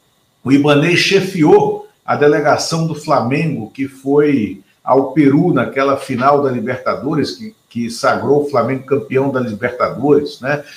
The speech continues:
Fazendas abarrotadas de gado, inclusive as fazendas, é, que ele arrendou da família Pisciani, do notório,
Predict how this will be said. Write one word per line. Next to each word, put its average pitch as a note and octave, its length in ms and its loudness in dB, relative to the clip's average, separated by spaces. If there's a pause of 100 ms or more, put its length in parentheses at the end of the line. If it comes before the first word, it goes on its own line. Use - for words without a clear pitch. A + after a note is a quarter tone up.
(200)
Fazendas E3+ 640 4
abarrotadas D3 760 4
de C3 80 -2
gado, B2 460 0
inclusive A2+ 560 -6
as D3 140 -6
fazendas, C#3+ 840 -6 (340)
é, A2+ 120 -6
que C3+ 260 0
ele D#3+ 180 2
arrendou E3+ 960 4 (360)
da D3+ 160 2
família D3+ 680 0
Pisciani, D3 640 4
do C3+ 180 -2
notório, D#3 920 2